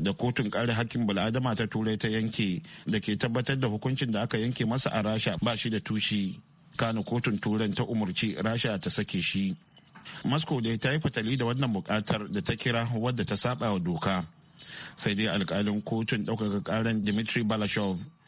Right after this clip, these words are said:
ya yanke shawarar kirga makonni shida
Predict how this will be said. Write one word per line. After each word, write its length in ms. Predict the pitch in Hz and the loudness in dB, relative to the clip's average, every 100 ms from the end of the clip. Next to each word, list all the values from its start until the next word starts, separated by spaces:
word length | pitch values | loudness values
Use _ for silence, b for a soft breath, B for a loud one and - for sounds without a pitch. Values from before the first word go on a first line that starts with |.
| B | B
ya 140 | 113 135 | 0 2
yanke 160 | 160 | 2
shawarar 400 | 135 127 131 135 131 | 0 0 0 0 0
kirga 480 | 104 127 131 127 117 107 | 0 -2 0 0 0 0
makonni 480 | 107 104 98 98 120 | 0 0 0 0 0
shida 320 | - 151 | 0 0